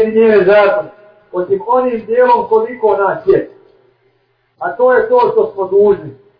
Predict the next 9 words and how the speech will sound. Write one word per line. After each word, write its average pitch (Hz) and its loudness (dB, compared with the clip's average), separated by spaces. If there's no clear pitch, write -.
I 330 -16
to 466 2
je 226 0
obaveza. 175 0
A 180 -4
drugačije 226 -2
je 208 4
izdaja 233 0
islama 214 -2